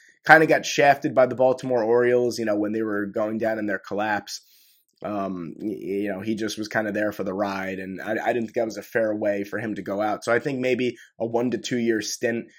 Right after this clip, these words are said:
just to kind of, you know, look at the rest of the field for the New York Mets in terms of long-term managerial options. I think Buck Showalter would be a perfect, you know, one to two year option. But then also you got guys like Mike Shildt out there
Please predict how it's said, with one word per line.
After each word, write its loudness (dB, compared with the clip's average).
just 2
to -2
kind 4
of, 0
you -4
know, -4
look -2
at -6
the -4
rest 0
of -10
the -6
field -2
for -8
the -6
New -2
York -2
Mets -2
in -6
terms -4
of -6
long-term -4
managerial -2
options. -6
I 0
think 2
Buck 4
Showalter -2
would -10
be -2
a -4
perfect, -2
you -2
know, 2
one 4
to -4
two -2
year 0
option. -6
But -6
then 2
also 2
you 0
got 4
guys 0
like -2
Mike 4
Shildt 0
out -2
there -4